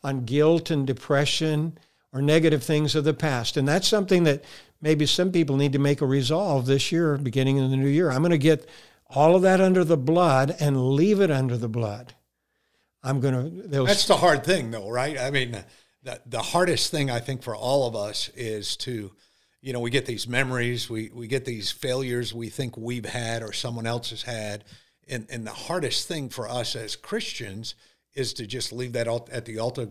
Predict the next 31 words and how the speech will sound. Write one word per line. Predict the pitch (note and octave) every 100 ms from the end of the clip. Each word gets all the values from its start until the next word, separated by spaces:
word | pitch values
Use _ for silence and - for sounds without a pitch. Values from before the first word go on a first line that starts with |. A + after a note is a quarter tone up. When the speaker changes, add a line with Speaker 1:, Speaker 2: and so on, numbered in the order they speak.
| F#2+
Speaker 2:
give | - A#2+
it, | B2
uh, | B2
you | A2 A2+
know, | G#2+
Speaker 1:
Yeah. | G#2
Speaker 2:
leave | B2+ B2+
it | B2 - _ _ _
under | B2+ B2+
the | A2+
blood | G2+ A2 A#2
of | G2
God. | G2+ G2 G2 A2+ - _ _
Speaker 1:
Yeah. | - F3+ A#2 -
This | - E3
past | - F3 F3+ F3+ -
year, | F#3 D3 A2 C#3+
I | C#3+ D3 C#3+ D3+ E3
talked | E3 D3 C#3+
to | E3
a | D3
Christian | - F3+ D3+ - C3
that | B2 A#2 - _ _ _ _
attempted | C#3+ B2 F3 E3 D#3+ C3+
to | B2
take | - D3+ D3+
their | C#3
life | C3+ C#3 C#3
by | C3 A#2
suicide. | - D3+ D3 B2+ C#3 A2+ F#2 F#2 -
Speaker 2:
Wow. | G#2 G2+ F2